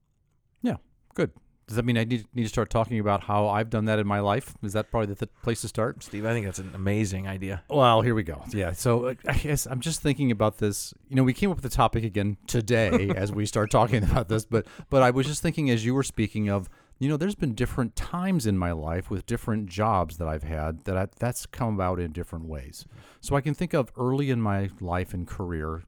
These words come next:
Speaker 1: say in my twenties and early thirties, honestly, I didn't think that much about it. I was just kind of fast tracking, trying to,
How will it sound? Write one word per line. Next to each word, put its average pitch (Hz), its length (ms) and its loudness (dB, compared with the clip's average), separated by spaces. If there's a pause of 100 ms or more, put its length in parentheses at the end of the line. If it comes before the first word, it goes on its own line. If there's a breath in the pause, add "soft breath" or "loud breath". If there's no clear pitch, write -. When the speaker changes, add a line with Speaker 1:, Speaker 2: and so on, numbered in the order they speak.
Speaker 1:
say - 180 -8
in 85 100 -4
my 85 140 -4
twenties 87 800 -6
and 85 100 -6
early 87 320 -6
thirties, 82 640 -6 (400 soft breath)
honestly, 180 520 -4 (460)
I 156 140 0
didn't 160 220 -2
think 165 200 -2
that 143 140 -2
much 147 180 -4
about 151 300 -2
it. - 160 -8 (400 soft breath)
I 127 100 2
was 131 180 0
just - 220 -6
kind 156 180 -4
of - 80 -4
fast 120 520 -4
tracking, 127 420 -2
trying 113 380 -2
to, 98 220 0